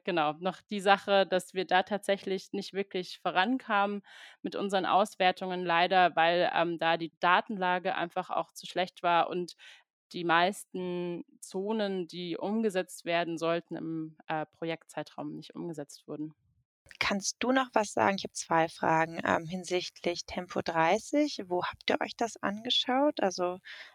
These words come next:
Speaker 2: gibt's da so Schwerpunktbezirke oder Stadtteile? Und,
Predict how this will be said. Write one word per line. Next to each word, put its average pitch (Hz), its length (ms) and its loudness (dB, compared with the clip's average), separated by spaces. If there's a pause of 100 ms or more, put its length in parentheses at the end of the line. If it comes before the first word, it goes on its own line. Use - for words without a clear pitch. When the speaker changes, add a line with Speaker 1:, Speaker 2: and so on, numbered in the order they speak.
Speaker 2:
gibt's - 160 -4
da 185 60 -6
so 180 100 -4
Schwerpunktbezirke 196 1500 0
oder 180 240 0
Stadtteile? 214 840 2 (640)
Und, 226 560 2